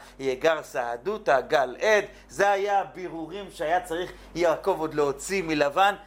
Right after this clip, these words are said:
ובזה הוא יותר לא ראה אותו לעולם. הוא סיים את התיקון שלו איתו. אומר הבעל שם טוב, כולנו כאלה. מאחרי כולנו יש רדיפה. פעם זה הבוס, פעם זה מישהו אחר,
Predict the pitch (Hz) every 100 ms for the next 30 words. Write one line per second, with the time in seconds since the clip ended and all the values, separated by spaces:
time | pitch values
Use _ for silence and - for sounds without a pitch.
0 | - - 135 139 131 170 175 175 - -
1 | 131 127 - 156 127 135 123 110 127 127
2 | 113 120 110 104 104 107 104 - - -
3 | - - 123 139 143 120 113 110 110 113
4 | - 92 87 - - - - - - -
5 | - - - - - - - - - -
6 | - 143 180 160 151 - 175 170 165 131
7 | - 156 143 170 175 - 151 143 113 98
8 | - - - - - - - - - -
9 | - - 135 151 147 - 143 175 185 -
10 | 151 151 180 175 175 139 147 - 131 127
11 | 123 - 117 104 - - - - - -
12 | - 160 151 151 131 143 127 156 156 143
13 | - - - 123 135 127 135 131 - -
14 | 151 143 131 113 - 143